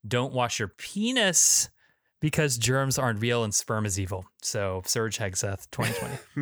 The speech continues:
Speaker 2: Man, that is
Speaker 1: Let's, let's not ever do that.
Speaker 2: That is the independent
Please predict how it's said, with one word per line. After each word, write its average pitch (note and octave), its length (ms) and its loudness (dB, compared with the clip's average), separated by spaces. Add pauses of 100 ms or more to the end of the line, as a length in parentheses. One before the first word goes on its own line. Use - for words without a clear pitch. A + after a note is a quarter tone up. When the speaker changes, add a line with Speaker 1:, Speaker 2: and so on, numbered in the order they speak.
(100)
Speaker 2:
Man, C#3 260 0
that B2+ 260 2
is B2 100 4
Speaker 1:
Let's, - 640 0
let's A#2 220 0
not A#2 380 2
ever G#2+ 200 2
do G2+ 160 2
that. A#2+ 240 -2
Speaker 2:
That D3+ 220 4
is E3+ 160 2
the C#3+ 100 2
independent D3+ 640 2